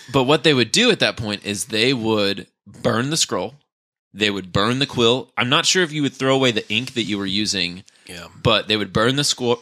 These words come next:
Speaker 1: they would burn the s-, the entire scroll. They would burn the quill that they were using. Uh, then they would have to go back through the purification process
Speaker 2: Yeah.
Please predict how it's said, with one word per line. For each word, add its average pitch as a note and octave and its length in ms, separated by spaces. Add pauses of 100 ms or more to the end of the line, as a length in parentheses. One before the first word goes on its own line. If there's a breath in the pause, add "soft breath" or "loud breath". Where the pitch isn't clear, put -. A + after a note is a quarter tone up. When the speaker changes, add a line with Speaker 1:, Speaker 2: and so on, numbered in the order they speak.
Speaker 1:
they A2 160
would G#2 240
burn C3+ 300
the C3+ 40
s-, - 120
the A2+ 220
entire C#3+ 680
scroll. G2 520 (800)
They A2 160
would G#2+ 220
burn B2 280
the B2+ 80
quill D#3 360
that A#2+ 160
they G#2 100
were F#2+ 100
using. F#2 520 (160)
Uh, F2 300
then A2 200
they A#2+ 80
would A2+ 120
have - 180
to A#2+ 60
go A#2 120
back G2+ 180
through A2 380
the F2+ 160
purification G#2 720
process F2+ 400
Speaker 2:
Yeah. F2 200